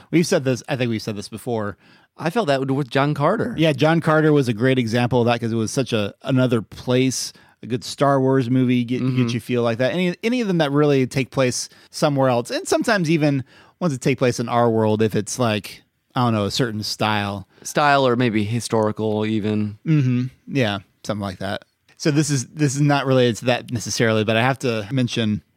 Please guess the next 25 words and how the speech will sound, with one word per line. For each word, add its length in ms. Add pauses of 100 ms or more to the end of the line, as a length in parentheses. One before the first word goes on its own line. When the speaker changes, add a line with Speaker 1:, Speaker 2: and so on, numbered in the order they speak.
(140)
Speaker 1:
a 60
fun 540
experience 760
when 140
we 100
went 140
and 260
saw 460 (160)
Captain 360
America, 460
the 100
Winter 260
Soldier. 500
Speaker 2:
Okay. 320 (200)
Speaker 1:
And 360
my 80
brother-in-law 580
will 80
know 160
exactly 460
what 180
we're 80
talking 280
about 180
here. 160